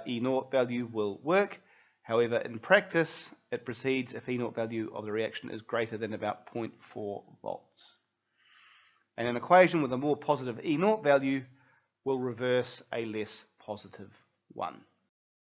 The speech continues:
Okay, so let's see how that works in practice. What happens if, uh, basically tin metal, uh, and copper metal, uh, s-, well, the, the tin, tin two plus,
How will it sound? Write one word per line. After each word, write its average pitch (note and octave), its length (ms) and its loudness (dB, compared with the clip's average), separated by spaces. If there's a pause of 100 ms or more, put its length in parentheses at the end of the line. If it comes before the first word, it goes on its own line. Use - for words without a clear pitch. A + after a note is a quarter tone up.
(420)
Okay, C#3 120 -4
so B2 280 0 (540)
let's - 180 -2
see C#3+ 160 0
how C3+ 260 6
that A#2+ 180 4
works B2 340 -2
in A#2 240 -10
practice. A3+ 560 0 (720)
What - 280 2 (240)
happens D#3+ 580 2 (100)
if, - 420 -2
uh, A#2 280 2 (540)
basically A2+ 560 -4
tin A3+ 380 4 (100)
metal, F3+ 400 0 (760)
uh, B2+ 460 8
and A#2+ 640 2 (140)
copper F#3 280 -2
metal, D3 520 -2 (800)
uh, A#2+ 280 8
s-, - 180 -10
well, G#2 200 2
the, A2 200 -6
the A2+ 140 -12
tin, D3 560 0 (200)
tin A#2 240 -4
two C3+ 200 -2
plus, A#2+ 400 -2